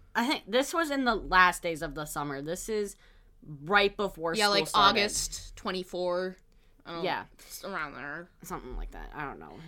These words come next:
Speaker 1: It, this is when we were just like, "Oh, summer's about to be over. We're gonna film." So then
Speaker 2: Yeah,
Speaker 1: we
Speaker 2: yeah, yeah.
Speaker 1: filmed those.
Speaker 2: Yeah.
Speaker 1: And then I remember George had to come back to my house. George and I were neighbors, just
Speaker 2: Yeah, yeah, yeah.
Speaker 1: F Y I.
Speaker 2: And I came back,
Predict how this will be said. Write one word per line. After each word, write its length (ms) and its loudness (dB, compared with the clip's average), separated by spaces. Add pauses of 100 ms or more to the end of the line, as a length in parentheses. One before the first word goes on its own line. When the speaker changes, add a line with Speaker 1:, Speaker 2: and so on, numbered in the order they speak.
(120)
Speaker 1:
It, 180 -4
this 180 -2
is 180 4
when 320 0
we 160 -2
were 140 -2
just 320 -8
like, 280 -6 (100)
"Oh, 160 0
summer's 340 -6
about 180 -4
to 60 -8
be 140 -6
over. 480 -8
We're 220 -10
gonna 180 -10
film." 340 -4
So 160 -6
then 180 2
Speaker 2:
Yeah, 60 0
Speaker 1:
we 80 0
Speaker 2:
yeah, 60 -4
yeah. 60 -6
Speaker 1:
filmed 300 0
those. 320 0 (220)
Speaker 2:
Yeah. 140 -8 (140)
Speaker 1:
And 180 -2
then 80 0
I 100 4
remember 500 0
George 440 -2
had 260 -2
to 120 -4 (120)
come 480 0
back 600 0
to 140 -10
my 300 -2
house. 300 -6
George 240 -2
and 80 -4
I 80 -4
were 100 -6
neighbors, 520 -8
just 160 -4
Speaker 2:
Yeah, 120 0
yeah, 100 0
yeah. 0 -
Speaker 1:
F 40 -2
Y 120 2
I. 300 0 (140)
Speaker 2:
And 160 0
I 40 2
came 260 2
back, 320 4